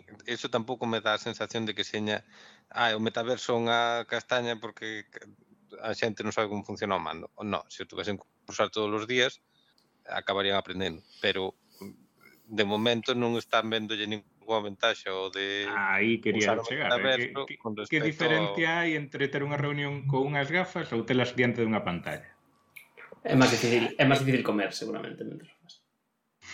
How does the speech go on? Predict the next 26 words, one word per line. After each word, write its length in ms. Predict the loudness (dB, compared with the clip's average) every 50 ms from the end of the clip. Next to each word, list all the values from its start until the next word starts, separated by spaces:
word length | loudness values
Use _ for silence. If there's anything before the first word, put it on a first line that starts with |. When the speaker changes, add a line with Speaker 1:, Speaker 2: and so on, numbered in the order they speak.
| -16 -10 0 6
Speaker 2:
<laughs> 260 | 6 6 6 6 0 -2
Sí. 220 | -2 -6 -10 -12 -14 -14 -14 -12 -10 -8 -8 -8 -10 -12 -18 _ _ _ _ _ _ _ _ _ _ _ _ _ _ _ _ _ _ _ _ _ _ _ -10
Speaker 1:
Sí, 320 | -6 -4 -2 2 2 2 2
pero 380 | 2 -2 -2 -2 -2 -4 -2
de, 120 | -4 -4 -6 -6 -6
de, 120 | -8 -8 -8 -10 -12 -8 2 4 4
eu 60 | 4 4
coñazo 420 | 4 0 2 4 2 2 2 -2 -10 -6 -4
das, 160 | -4 -4 -6 -10 -8 -6
o 20 | -2
das, 460 | 0 2 2 2 2 0 0 -4 -6 -10 -14 -16 -14 -8
o 80 | -6 -6 -4
das 180 | 0 -2 -2 0 0
gafas. 300 | 0 0 0 -4 -8 -8 -8 -18
O 80 | _ -6 0
sea, 140 | 0 0 2 2
eu 140 | -2 -4 -4 -2
non 160 | 0 0 0 2
sei 100 | 0 0
cales 200 | 0 -2 -2 -2
son 80 | -2 -4
as 100 | -4 -4 -8
ventaxas. 320 | -8 -8 -8 -8 -8 -12 -6 -6
Aínda 160 | -2 -2 0 0 0
non, 100 | -2 -4 -4 -6 -8 -10 -8 -4 -2 0
non 120 | 0 0